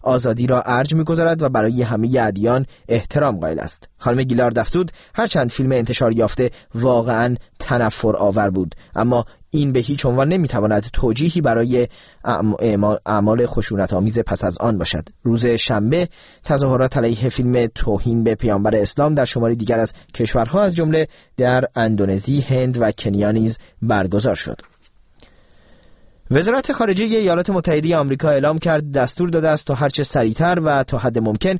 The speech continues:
از شمار کارکنان سفارتخانه‌های آن کشور در سودان و تونس کاسته شود. این اقدام پس از آن انجام می‌گیرد که سفارتخانه‌های آمریکا در این دو کشور در روزهای اخیر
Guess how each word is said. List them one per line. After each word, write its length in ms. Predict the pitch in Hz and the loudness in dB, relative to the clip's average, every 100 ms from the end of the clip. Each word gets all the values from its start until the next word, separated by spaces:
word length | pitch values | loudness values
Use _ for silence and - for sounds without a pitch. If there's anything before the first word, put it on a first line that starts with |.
| - - - | -6 -20 -4
از 180 | 143 147 | -2 0
شمار 300 | 151 135 139 | 0 0 0
کارکنان 560 | - 127 117 117 120 | 0 -2 0 0 2
سفارتخانه‌های 720 | 127 139 131 113 - 107 110 113 | 0 0 0 0 0 0 2 2
آن 120 | 107 | 2
کشور 300 | 110 - 143 | 0 0 0
در 200 | 131 120 | 2 0
سودان 420 | - 120 113 120 | 0 -2 0 0
و 100 | 117 | 0
تونس 420 | 110 120 127 131 - - - | 0 0 0 -2 -6 -20 -14
کاسته 380 | - 113 - - | -2 -2 0 -2
شود. 340 | - 76 62 - - - | -2 -2 -6 -12 -20 -4
این 140 | 123 | -2
اقدام 240 | 117 143 | 0 0
پس 140 | 147 143 | 0 0
از 120 | 131 | 0
آن 100 | 143 | 0
انجام 260 | 147 147 151 | 0 0 -2
می‌گیرد 340 | 151 151 156 | 0 0 0
که 160 | 170 160 - - | -2 -4 -8 -20
سفارتخانه‌های 840 | - 170 160 151 - 135 131 143 143 | -6 -2 0 -2 0 0 0 2 2
آمریکا 520 | 131 107 104 143 139 | 2 0 0 2 2
در 160 | 135 113 | 2 0
این 160 | 117 | 0
دو 120 | 113 | 0
کشور 380 | 104 101 - 160 | 0 -2 0 0
در 160 | 170 160 | 2 0
روزهای 320 | 147 - 131 | 0 0 0
اخیر 280 | 117 175 | 0 0